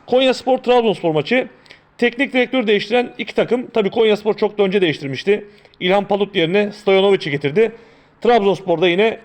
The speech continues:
Abdullah Avcı'nın ye-, yerine, e, Bielika'yı getirdi. Bielika yönetiminde ilk maçta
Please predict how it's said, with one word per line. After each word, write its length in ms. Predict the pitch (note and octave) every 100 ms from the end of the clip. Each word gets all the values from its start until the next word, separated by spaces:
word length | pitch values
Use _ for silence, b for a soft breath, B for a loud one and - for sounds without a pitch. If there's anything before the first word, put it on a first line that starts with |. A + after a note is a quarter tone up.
| -
Abdullah 360 | D#3 G#3 G#3
Avcı'nın 240 | F#3 G3 G3+
ye-, 180 | F3 - - - _ -
yerine, 440 | D#3+ D#3+ F#3+ A#3 A3 - _
e, 400 | E3 D#3+ D#3+ D#3 D#3 - _ _ _
Bielika'yı 480 | D#3 G#3+ G#3+ F#3+ D#3+
getirdi. 480 | C#3+ D3 D3 A#3 A3+ B B B B B -
Bielika 320 | A#3 C4 C4+
yönetiminde 600 | C4 B3+ B3+ B3+ C4 C4 - -
ilk 180 | C#4+
maçta 480 | A3+ A#3 - C4+ C4